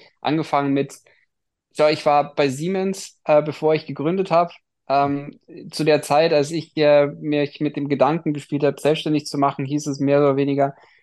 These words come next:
„Echt, du willst dich selbstständig machen als, äh, Mitarbeiter eines so großen Konzerns?“ Das war, wie wenn ich gesagt hätte, „Ich habe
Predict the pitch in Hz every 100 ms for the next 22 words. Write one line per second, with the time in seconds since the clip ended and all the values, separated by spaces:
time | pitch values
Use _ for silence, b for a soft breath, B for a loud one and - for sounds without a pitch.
0 | _ _ 127 160 - 147 147 143 120 147
1 | 151 156 143 143 147 143 - 123 143 143
2 | 147 135 135 143 147 151 139 143 147 101
3 | 139 131 147 147 147 143 131 127 - 127
4 | 147 160 - 131 123 135 139 135 135 127
5 | 127 131 135 143 139 135 139